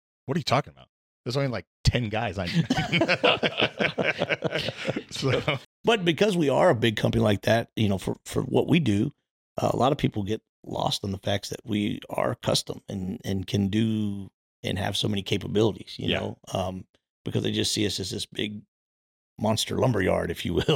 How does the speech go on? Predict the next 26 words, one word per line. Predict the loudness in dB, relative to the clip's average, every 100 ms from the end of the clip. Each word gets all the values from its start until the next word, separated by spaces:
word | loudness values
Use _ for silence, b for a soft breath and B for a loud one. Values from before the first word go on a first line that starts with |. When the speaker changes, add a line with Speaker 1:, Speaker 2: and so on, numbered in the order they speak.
| 4
Speaker 2:
you | 4
Speaker 1:
Yeah. | 4
Speaker 2:
know, | 4
and | 2
it's | 0
like, | -2 -4
"No, | -2 -2 -2
man, | -2 -2
this | -6 -6
is, | -8
we've | -6 -2
got | 0 2
a |
lot | 2 0
of, | -2 -6 _ _ -10
lot | -2 0 -2
of, | -8 _ _ -12 -2
Speaker 1:
Cool | -2
Speaker 2:
like, |
Speaker 1:
stuff. | 0 -4
Speaker 2:
to | 0
your | 0
points, | 0 -4 -4 -4
a |
lot | -4
of, | -4